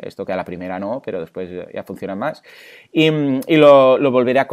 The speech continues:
comentar. De momento me quedo con Puppy Life, pero ya, ya os digo, ¿eh? Si Pilvia, eh, veo que era algo puntual, quizás me paso porque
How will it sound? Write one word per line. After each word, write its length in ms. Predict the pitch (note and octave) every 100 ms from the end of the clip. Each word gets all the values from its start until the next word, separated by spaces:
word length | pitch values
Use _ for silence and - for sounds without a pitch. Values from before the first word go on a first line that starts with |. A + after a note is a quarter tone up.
| B2
comentar. 400 | A2+ F#2 F2+ A2
De 140 | A2
momento 580 | A#2 A#2+ B2+ C3+ C3+ C3
me 140 | C3 B2+
quedo 180 | B2
con 220 | A#2+ A#2+ A#2
Puppy 240 | C3 C#3
Life, 400 | D3+ F3 G3+ G3
pero 160 | C#3+ C#3
ya, 200 | D#3 C#3+
ya 120 | D3
os 60 | C#3+
digo, 220 | A#2 G#2
¿eh? 100 | F3+
Si 140 | -
Pilvia, 720 | A#2 D#3+ D3+ C3 A#2 G#2+ G2 -
eh, 160 | A2 G2
veo 440 | A2+ B2+ C3 B2
que 360 | A#2 A#2 A#2+ A#2+
era 160 | A#2+
algo 160 | A#2 G#2+
puntual, 420 | A2+ G#2+ D3 F#3+
quizás 260 | C3 A#2+ B2
me 120 | B2+
paso 260 | G2+ - C#3+
porque 340 | A2+ B2+ C3